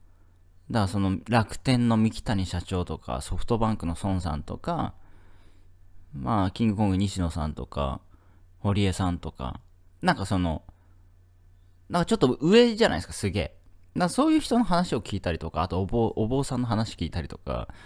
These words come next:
なんかその、取る場所が違いますね、今。だから他の、そのライバル的な人、例えばステップメールで自動で売り上げ作ってるとか、もう一、一ミリも見てないですね。他の人のメルマガ一切見てないし、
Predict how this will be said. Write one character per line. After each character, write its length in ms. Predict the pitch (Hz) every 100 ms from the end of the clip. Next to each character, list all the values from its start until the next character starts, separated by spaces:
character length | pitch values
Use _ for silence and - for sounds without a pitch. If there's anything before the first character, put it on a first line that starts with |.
| - - -
な 100 | 220
ん 20 |
か 80 | 139
そ 140 | 123
の、 240 | 104 95 - - - - - - - - -
取 160 | 392 359
る 80 |
場 120 | 127 123
所 120 | 131
が 80 | 101
違 300 | - 117 120
い 40 |
ま 100 | 123
す 100 | -
ね、 80 | 73
今。 180 | 71 - - - - - - - - - - -
だ 120 | 123 123
か 80 |
ら 40 | 101
他 280 | 123 190 208
の、 300 | 208 139 -
そ 120 | 104
の 120 | 90
ラ 180 | 92 180
イ 80 | 214
バ 100 | 214
ル 100 | 214
的 220 | 202 202
な 220 | 196 190
人、 440 | 180 - 165 - -
例 300 | 127 127 151
え 40 |
ば 80 | 113
ス 100 | -
テ 100 | 143
ッ 20 |
プ 120 | 135 151
メ 120 | 156
ー 20 |
ル 60 | 101
で 80 |
自 160 | 90 98
動 100 | 104
で 80 | 101
売 80 | 101
り 60 |
上 60 | 104
げ 60 | 101
作 180 | -
っ 20 | 123
て 140 | -
る 80 | 73
と 100 | -
か、 300 | - 87 - - - -
も 100 | 117
う 20 |
一、 300 | 202 220 -
一 260 | 147 - 233
ミ 140 | 240
リ 80 | 233
も 100 | 220
見 100 | 208
て 120 | 104
な 60 | 69
い 20 |
で 60 |
す 100 | 67
ね。 100 | 67 - - - - - -
他 240 | 156 208
の 100 | 214
人 160 | - 208
の 80 |
メ 140 | 185 190
ル 60 |
マ 120 | 185 170
ガ 80 |
一 120 | 165 190
切 200 | - 95
見 100 | 90
て 100 | 78
な 120 | 64
い 60 |
し、 340 | - - 67